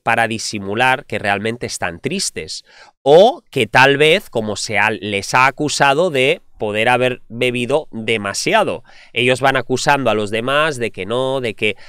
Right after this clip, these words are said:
han tomado, ya sabéis, sustancias, incluso estuvieron a punto de atropellar a un periodista porque les caía mal,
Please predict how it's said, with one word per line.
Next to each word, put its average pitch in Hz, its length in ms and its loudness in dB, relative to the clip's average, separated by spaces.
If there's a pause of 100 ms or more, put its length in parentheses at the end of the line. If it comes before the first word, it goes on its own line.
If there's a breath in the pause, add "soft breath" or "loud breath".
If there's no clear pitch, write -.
han 110 200 -2
tomado, 110 680 0
ya 104 120 -2
sabéis, 104 320 -4
sustancias, 127 840 -2
incluso 107 360 -8
estuvieron 110 420 0
a 101 60 0
punto 110 260 -6
de 107 80 0
atropellar 104 640 -2 (320 loud breath)
a 107 200 2
un 110 200 0
periodista 104 840 0
porque 101 540 -4
les 104 380 -6
caía 104 340 0
mal, 151 400 0